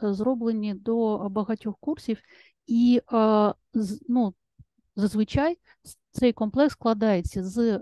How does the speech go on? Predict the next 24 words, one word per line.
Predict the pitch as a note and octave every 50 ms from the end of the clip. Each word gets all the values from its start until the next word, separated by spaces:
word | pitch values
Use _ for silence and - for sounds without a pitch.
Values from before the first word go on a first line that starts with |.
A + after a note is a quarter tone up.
| D4+ -
книги | - A#3 A#3+ A#3+ G#3 F#3 F#3+ F3+ F#3
для | - F#3+ G3+ G#3 G3 F#3 F3 C4+ _ _ _ _ _ _ _ _ _ -
вчителя, | G3 F#3 - - G3 F#3 - - G#3 A3+ C4 D4+ E4+ _ _ - - - - _ -
з | A3 G3 G3 G3+ A#3+ C4+ B3+ A#3+ A3
робочого | A#3 A#3 A#3+ A3 A3+ B3 A3+ - A#3 A3 G#3+ G#3+
зошита | G3 A3 G#3+ G3+ - - F#3 - - F#3 F#3 F#3+ -
для | G#3 G3 G#3 G3+ F#3+ F3+ - - -
учня | F#3+ F3+ F3+ - - - C4 C#4+ E4 - _ _ _ _ _ _
і | - C4 D#4
додаткових | C4+ A3 A3+ G3 A3 - - - B3+ B3 A3+ -
матеріалів, | G#3 G#3 - A#3 A#3 B3 C#4 D#4 D4+ C4 A#3+ -
на-, | A3+ A3
на-, | - B3 G#3 A3 G#3+
матеріалів, | A3 G#3+ A3+ - - - C#4+ D4 C#4+ B3+ - -
наприклад, | A3 - - A#3 - A3 G3+
презентації, | - - A#3 G3+ A3 A3 A3 - C#4+ D4+ D#4 C#4+ - A3+ A3
це | - - A3+
може | A3+ G#3+ G3+ G#3+
бути | G3 F#3+ G3 F#3+ -
інструкції | F#3+ G3 - - - C4+ - - - A3+ G#3
якісь | G3+ - - G#3+ G3+ - -
і |
так | - G#3+ F#3+ G3
далі. | F#3+ G3 F3 D#3 G3+